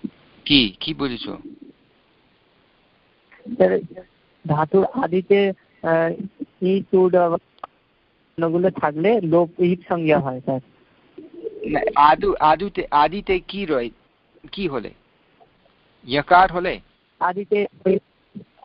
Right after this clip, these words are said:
Speaker 2: ইক-, ই টু, এই, আহ, ডু, এই বর্ণগুলো থাকলে এটা ইৎ সংজ্ঞা হয় ধাতু
Speaker 1: না,
Speaker 2: আদিতে?
Speaker 1: বর্ণ-, বর্ণগুলো বলে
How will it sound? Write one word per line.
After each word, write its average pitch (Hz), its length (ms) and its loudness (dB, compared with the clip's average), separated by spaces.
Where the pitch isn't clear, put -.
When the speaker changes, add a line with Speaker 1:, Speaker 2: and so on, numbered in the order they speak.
Speaker 2:
ইক-, - 240 -4
ই 190 140 4
টু, 208 140 4
এই, 185 180 4
আহ, 165 100 6
ডু, 175 120 6
এই 185 160 2
বর্ণগুলো 190 400 -6
থাকলে 185 260 -2
এটা 185 120 -2
ইৎ 180 80 -16
সংজ্ঞা 185 340 2
হয় 202 140 -2
ধাতু 156 220 0
Speaker 1:
না, 175 120 4
Speaker 2:
আদিতে? 165 240 -4
Speaker 1:
বর্ণ-, 208 280 -4
বর্ণগুলো 185 840 2
বলে 180 180 2